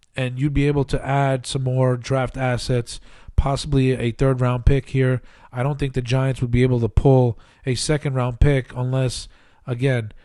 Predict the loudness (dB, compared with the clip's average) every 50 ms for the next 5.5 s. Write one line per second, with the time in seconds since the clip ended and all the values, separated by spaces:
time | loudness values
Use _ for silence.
0 | _ _ _ -6 -6 -4 -4 -4 -2 -2 -2 -2 -2 -4 -2 -2 -2 -4 0 0
1 | 0 0 0 -4 -2 -2 0 0 0 0 0 0 0 0 2 2 2 4 2 2
2 | 0 -2 -6 -4 -4 -6 -6 -2 2 4 4 4 4 0 -2 -4 -2 0 0 0
3 | -2 -2 -6 -4 -2 -2 -2 -2 -2 -2 -2 -2 -2 -2 -4 -6 -6 -6 -6 -6
4 | -6 -6 -6 -6 -6 -8 -10 -10 -8 -10 -6 -4 -2 -2 0 -2 -2 -6 -4 -4
5 | -4 -2 -2 -2 -2 0 0 -2 -2 -2